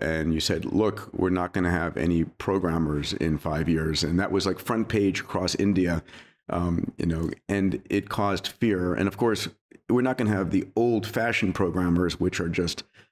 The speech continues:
humans on their own. It will be A I human partnerships that are doing the programming.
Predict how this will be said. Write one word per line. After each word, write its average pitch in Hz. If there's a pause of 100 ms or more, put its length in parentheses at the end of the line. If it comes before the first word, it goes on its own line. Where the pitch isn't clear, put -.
(180)
humans 101
on 85
their 82
own. 87
It -
will 95
be 87
A 92
I 92
human 87
partnerships 85
that 87
are 87
doing 85
the 82
programming. 78